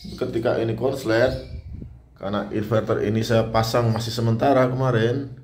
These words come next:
belum saya pasangkan M C B, nah itu langsung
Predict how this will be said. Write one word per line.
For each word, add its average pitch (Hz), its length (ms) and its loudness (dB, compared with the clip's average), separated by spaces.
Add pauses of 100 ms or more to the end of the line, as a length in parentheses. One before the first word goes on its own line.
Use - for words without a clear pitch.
(840)
belum 98 160 2
saya 104 260 0
pasangkan 104 480 0
M 101 140 0
C 139 180 4
B, - 80 0 (1300)
nah 90 160 -8
itu 104 160 -2
langsung 123 400 2